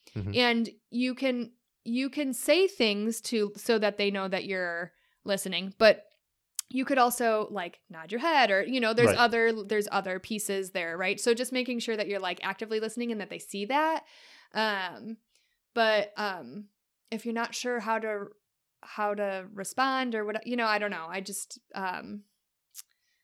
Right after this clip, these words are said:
Speaker 2: yeah, this is a ter-, this is, this is a ter-, this is a terrible <laughs> response, but <laughs> I don't know. I think that, I think that because, um, I,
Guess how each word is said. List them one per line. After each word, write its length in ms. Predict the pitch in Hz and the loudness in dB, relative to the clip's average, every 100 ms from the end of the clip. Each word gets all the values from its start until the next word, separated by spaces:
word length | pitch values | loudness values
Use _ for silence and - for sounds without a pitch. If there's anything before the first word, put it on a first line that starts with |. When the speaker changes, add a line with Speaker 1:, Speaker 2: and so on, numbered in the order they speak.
| _ _ | _ _
Speaker 2:
yeah, 160 | 196 170 | -14 -8
this 200 | 202 196 | -8 -8
is 100 | 190 | -12
a 40 | |
ter-, 240 | 185 190 - | -14 -14 -10
this 200 | 202 190 | -10 -10
is, 220 | 190 202 | -12 -14
this 300 | 208 180 - | -14 -12 -12
is 140 | 185 190 | -14 -18
a 100 | - | -14
ter-, 260 | - - 220 | -12 -8 -2
this 160 | 233 | 0
is 120 | 254 | 0
a 40 | 233 | 2
terrible 340 | 247 208 214 | 4 4 6
<laughs> 0 | |
response, 480 | 247 - 269 220 254 | 4 6 6 8 12
but 220 | 285 269 - - 135 - 440 381 | 12 12 12 2 2 6 6 6
<laughs> 120 | 330 294 - - 359 349 - | 2 0 -6 -4 2 2 6
I 120 | 254 294 | 6 8
don't 180 | 294 | 8
know. 180 | 285 233 | 8 6
I 140 | 208 233 | 6 2
think 280 | 285 294 294 | 0 0 4
that, 200 | 262 - | 4 4
I 120 | 254 | 0
think 200 | 247 269 | 0 -2
that 140 | 269 226 | 0 0
because, 400 | 233 247 220 220 - | -2 0 0 -2 -4
um, 500 | 208 190 190 190 220 - _ - - - _ _ _ _ _ | 0 0 -2 -4 -8 -12 _ -20 -20 -20 _ _ _ _ _
I, 100 | - | -14